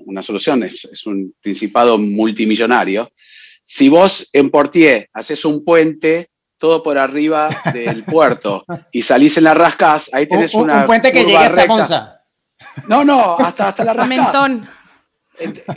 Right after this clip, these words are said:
Speaker 1: pasa
Speaker 3: Juaniza.
Speaker 1: perfecto, es un puente, lo hacen en todos lados, un puentecito y te evitas toda la parte esa y vas a fondo. No, por eso.
Speaker 2: <laughs>
Speaker 1: Pero es re-, es verdad, Diego, pero habría que modificar un poco el A D N de la Fórmula uno, ¿no? Un Joker Lap ya implica otra cosa, ¿y por qué no se utiliza en otro Gran Premio?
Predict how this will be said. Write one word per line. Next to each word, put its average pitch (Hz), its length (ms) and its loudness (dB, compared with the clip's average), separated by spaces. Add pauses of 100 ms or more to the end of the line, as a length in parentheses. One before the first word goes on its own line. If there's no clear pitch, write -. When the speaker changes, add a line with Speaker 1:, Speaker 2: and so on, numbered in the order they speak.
Speaker 1:
pasa 247 300 -6
Speaker 3:
Juaniza. 247 340 -6
Speaker 1:
perfecto, 175 220 -6
es - 100 -12
un 240 160 -8
puente, 247 400 -2
lo 139 120 -4
hacen 175 260 -6
en 143 120 -8
todos 170 200 -4
lados, 131 340 -4
un 160 120 -14
puentecito 214 760 -4
y 143 100 -8
te 147 80 -2
evitas 143 320 -2
toda 180 180 0
la 151 160 -2
parte 160 300 -4
esa 180 220 -4
y 147 100 -6
vas 127 220 -4
a 131 80 -4
fondo. 110 440 -8 (460)
No, 98 260 -2 (100)
por 117 120 -6
eso. 127 280 -8 (140)
Speaker 2:
<laughs> - 140 -20
Speaker 1:
Pero 160 380 4 (100)
es 160 220 -4
re-, 165 200 -2 (100)
es 156 120 -6
verdad, 165 280 2
Diego, 156 280 0
pero 135 120 -4
habría 156 140 -2
que 156 120 -6
modificar 147 400 -6
un 143 80 -8
poco 151 280 -8
el 127 80 -6
A 127 80 -2
D 139 160 -2
N 151 160 -2
de 127 80 -6
la 113 100 -6
Fórmula 123 360 -6
uno, 143 440 -2 (340)
¿no? 139 420 0
Un 120 180 -4
Joker 139 300 -4
Lap 147 200 -2
ya 143 140 -4
implica 139 440 -6
otra 131 260 -4
cosa, 165 320 -2
¿y 131 60 -6
por 123 120 -8
qué 151 100 -8
no 147 60 -6
se 143 120 -12
utiliza 135 320 -6
en 135 60 -4
otro 135 180 -4
Gran 123 180 -2
Premio? 143 480 -2